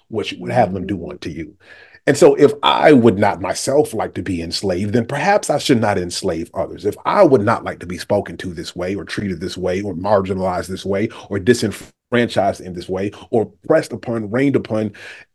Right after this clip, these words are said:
Speaker 1: in this way, then maybe I should not do that to others. Maybe I should not participate or affirm or uphold systems that do that to other people.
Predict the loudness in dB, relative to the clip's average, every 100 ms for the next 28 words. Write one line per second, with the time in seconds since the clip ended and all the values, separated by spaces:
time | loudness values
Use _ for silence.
0 | _ 6 8 6 4 0 -2 0 4 4
1 | 6 4 2 -2 -2 -4 -2 -2 2 2
2 | 0 2 6 6 4 0 -2 -6 -4 -4
3 | -6 -4 2 4 4 2 0 -2 -4 -4
4 | -6 -10 -6 -4 -4 -2 0 0 -2 -6
5 | -6 -2 0 0 -4 -10 -14 -2 0 2
6 | 2 2 2 2 2 -4 -4 -4 -2 -2
7 | -4 -6 -10 -10 -8 -2 -2 -2 -6